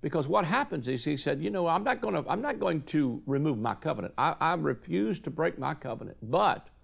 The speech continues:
what you don't drive out is gonna be a thorn to you. It's gonna be a irritation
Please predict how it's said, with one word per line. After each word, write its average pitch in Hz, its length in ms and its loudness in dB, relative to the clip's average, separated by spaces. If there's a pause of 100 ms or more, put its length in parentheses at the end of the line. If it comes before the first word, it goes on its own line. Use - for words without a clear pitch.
(920)
what 165 420 2
you 208 220 -4
don't 202 300 -2
drive 139 380 -4
out - 420 -10 (1160)
is 123 140 0
gonna 135 200 0
be 120 140 0
a 107 60 2
thorn 117 400 -2
to 76 120 -4
you. - 220 -10 (260)
It's - 180 -4
gonna 139 200 -2
be 113 400 -2 (160)
a 110 300 0
irritation 165 880 0